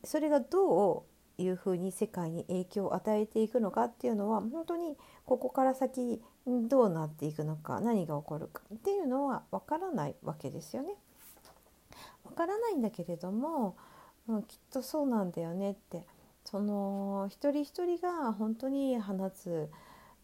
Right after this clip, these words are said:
うん、その光、うん、あと波動ってことね、エネルギーっていうね。で、それを本当に、うん、一つにこう演奏という形だったり、舞という形だっ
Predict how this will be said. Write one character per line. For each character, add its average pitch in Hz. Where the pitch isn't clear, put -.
う -
ん、 156
そ 151
の 151
光、 160
う -
ん、 151
あ 156
と 151
波 170
動 202
っ 196
て -
こ -
と -
ね、 190
エ 160
ネ 156
ル 165
ギ 117
ー -
っ -
て -
い -
う 180
ね。 220
で、 226
そ 214
れ 254
を 311
本 190
当 262
に、 285
う 180
ん、 160
一 180
つ 170
に 151
こ -
う -
演 185
奏 220
と 220
い 202
う 196
形 190
だ 190
っ 185
た 170
り、 151
舞 160
と 220
い 175
う 165
形 151
だ 180
っ 180